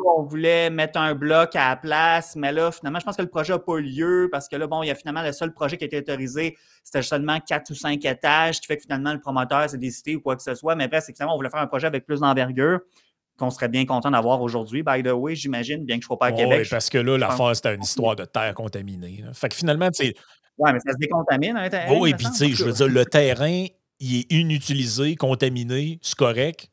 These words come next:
Speaker 2: mais si on l'utilise, il peut pas être contaminé. Tu sais, c'est quoi ces affaires-là, là ? Tu sais, je veux
Speaker 1: Ouais.
Speaker 2: dire, à moins que tu me dises que c'est dangereux pour les gens qui vivent dedans, mais
Speaker 1: Ben non, mais
Speaker 2: tu sais,
Speaker 1: évidemment,
Speaker 2: je veux dire,
Speaker 1: oui.
Speaker 2: rendu là, c'est quoi, le,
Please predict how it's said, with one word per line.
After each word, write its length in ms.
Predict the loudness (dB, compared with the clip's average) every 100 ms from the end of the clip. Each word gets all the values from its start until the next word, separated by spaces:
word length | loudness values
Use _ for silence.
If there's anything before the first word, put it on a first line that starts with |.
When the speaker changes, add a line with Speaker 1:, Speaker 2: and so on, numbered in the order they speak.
| _
Speaker 2:
mais 80 | -6
si 140 | 0
on 80 | 0
l'utilise, 640 | 2 0 0 0 0 -2
il 40 | -4
peut 100 | -4
pas 120 | -2
être 80 | -2
contaminé. 360 | -4 -6 -8 -10
Tu 120 | -6
sais, 40 | -4
c'est 140 | -4
quoi 120 | -4
ces 220 | -4 -6 -10
affaires-là, 440 | -14 -14 -10 -12
là ? 60 | -14
Tu 40 | -20 -20 _ _ _ _ _ _ _ -4
sais, 120 | -2
je 80 | 0
veux 60 | 2
Speaker 1:
Ouais. 60 |
Speaker 2:
dire, 140 | 2 2
à 60 |
moins 160 | 2 0
que 60 | 0
tu 100 | -6
me 60 |
dises 260 | -4 -4 -4
que 120 | -6
c'est 160 | -4 -2
dangereux 520 | -2 -2 -2 -2 -2
pour 140 | -2
les 140 | -4 -4
gens 160 | -4
qui 120 | -4
vivent 240 | -6 -8 -8
dedans, 360 | -8 -6 -6 -6
mais 520 | -12 -14 -16 -16 -20 _ 0
Speaker 1:
Ben 120 | 2
non, 60 | 2
mais 140 | 0
Speaker 2:
tu 100 | -6 -2
sais, 100 | 0
Speaker 1:
évidemment, 140 | 0
Speaker 2:
je 80 | -2
veux 240 | -2 -4 -4
dire, 140 | -6
Speaker 1:
oui. 60 | -6
Speaker 2:
rendu 280 | -6 -2 2
là, 140 | 2
c'est 160 | 2 -2
quoi, 140 | -2
le, 120 | -2